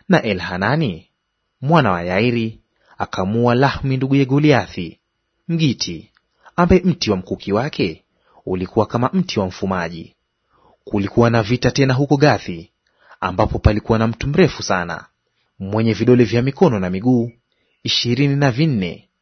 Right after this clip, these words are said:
kila mguu sita, na kila mkono sita, naye alizaliwa na Mrefai.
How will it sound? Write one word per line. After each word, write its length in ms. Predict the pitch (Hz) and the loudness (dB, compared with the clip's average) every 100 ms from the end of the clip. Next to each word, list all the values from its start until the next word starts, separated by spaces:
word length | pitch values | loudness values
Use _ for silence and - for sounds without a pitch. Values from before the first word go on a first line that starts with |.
| _ _ _ | _ _ _
kila 220 | - 202 131 | 2 4 4
mguu 260 | 113 95 | 0 -4
sita, 580 | - 98 90 - - - _ _ _ - | -6 -10 -8 -8 -10 -12 _ _ _ -14
na 120 | 90 | -12
kila 240 | - 113 113 | -4 -2 -2
mkono 320 | - 131 127 | -4 -4 -4
sita, 480 | - 98 87 85 - _ _ _ _ | -4 -6 -6 -10 -14 _ _ _ _
naye 200 | 98 104 | -6 -4
alizaliwa 600 | - 110 110 113 160 180 | 0 0 0 0 2 2
na 100 | 101 | 2
Mrefai. 640 | 92 90 - 90 85 82 | -2 -4 -2 -2 -4 -10